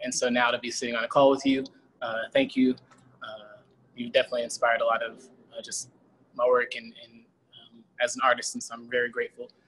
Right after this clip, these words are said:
to be, uh, seated on the call with you. As far as my work, um, Pardon Me, Everyone, um,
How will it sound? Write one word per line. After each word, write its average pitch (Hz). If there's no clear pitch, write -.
to 135
be, 123
uh, 110
seated 123
on 117
the 117
call 120
with 117
you. 120
As 131
far 165
as 175
my 156
work, 135
um, 131
Pardon 127
Me, 123
Everyone, 123
um, 117